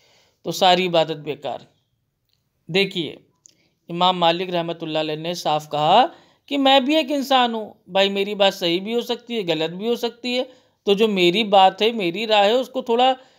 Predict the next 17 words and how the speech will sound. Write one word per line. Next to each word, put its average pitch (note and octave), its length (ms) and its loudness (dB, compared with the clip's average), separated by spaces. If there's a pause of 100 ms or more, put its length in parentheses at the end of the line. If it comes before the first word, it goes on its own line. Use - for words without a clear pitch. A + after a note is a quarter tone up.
(340)
देखो, G#3 760 4
अपनी F#3+ 340 0
जो A3 120 -2
नज़र G3+ 380 2
है A3+ 120 2
दौड़ाओ, G#3 540 6
दिमाग F#3+ 400 0
चलाओ, G3+ 680 4 (220)
ठीक A3 200 -4
है, A3+ 60 -4
दिमाग F#3+ 360 -2
की A3+ 80 -8
बत्ती G3+ 340 -6
जलाओ। G3+ 640 2 (320)
अगर F3+ 280 0
वो A#3+ 180 0
बात, A3+ 360 2